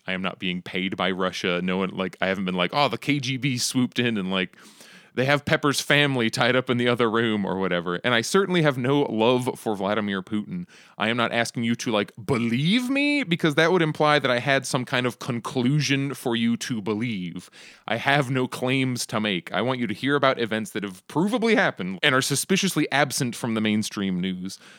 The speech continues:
Uh, th-, people, s-, it seems that some people who get bombed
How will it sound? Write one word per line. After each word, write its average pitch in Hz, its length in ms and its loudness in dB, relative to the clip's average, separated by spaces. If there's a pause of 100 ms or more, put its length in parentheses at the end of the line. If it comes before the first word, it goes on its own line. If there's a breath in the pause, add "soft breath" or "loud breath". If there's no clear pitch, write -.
(200 loud breath)
Uh, 104 140 -6
th-, - 220 -16 (220)
people, 156 320 0
s-, - 160 -4 (260 loud breath)
it 139 140 -2
seems 185 280 2
that 120 140 2
some 180 360 2
people 180 260 0
who 160 140 4
get 135 260 2
bombed 113 560 2